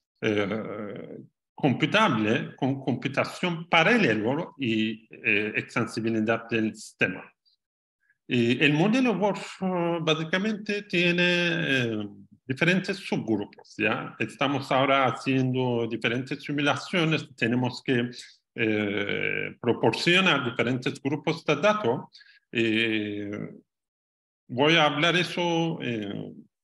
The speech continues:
más detallado en el siguiente dipo-,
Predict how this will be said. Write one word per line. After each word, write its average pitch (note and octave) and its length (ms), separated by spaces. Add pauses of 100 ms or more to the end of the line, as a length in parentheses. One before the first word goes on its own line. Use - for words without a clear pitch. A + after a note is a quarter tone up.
(200)
más C3+ 260
detallado C#3 680
en A2+ 240
el G#2 160
siguiente A2+ 1000
dipo-, A2 320